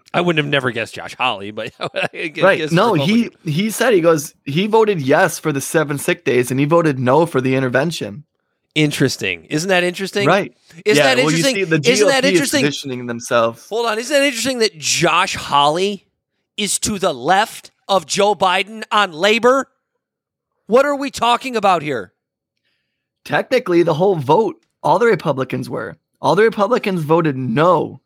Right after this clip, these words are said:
Speaker 2: All the Democrats voted yes
Speaker 1: This realignment
Speaker 2: on
Speaker 1: is insane.
Speaker 2: make-,
Speaker 1: It's crazy.
Speaker 2: Isn't that absolutely fucking insane? So I was at work today, and when I was first thinking about it, before I started to get a little heated, I was like, "Well, you know, it makes sense.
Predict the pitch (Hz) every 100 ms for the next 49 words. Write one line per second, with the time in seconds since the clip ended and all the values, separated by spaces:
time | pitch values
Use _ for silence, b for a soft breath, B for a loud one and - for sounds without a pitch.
0 | _ 127 147 190 214 220 214 196 190 185
1 | 180 151 131 127 143 196 127 - - 185
2 | - 160 175 175 143 127 131 147 151 131
3 | - 156 190 208 - _ _ _ _ -
4 | 160 - 196 220 277 254 190 214 - 202
5 | 220 170 196 208 196 175 - 151 156 -
6 | - 175 226 254 247 180 156 156 - 131
7 | 143 127 131 _ _ _ _ _ _ _
8 | _ _ - 156 156 156 160 156 151 -
9 | 185 185 165 151 147 135 127 131 123 120
10 | _ - 143 - 151 147 143 147 139 139
11 | 135 127 123 131 120 120 120 117 127 131
12 | 147 160 160 156 - 147 139 135 131 123
13 | - _ _ _ _ _ _ 120 139 160
14 | 160 - 143 135 127 - -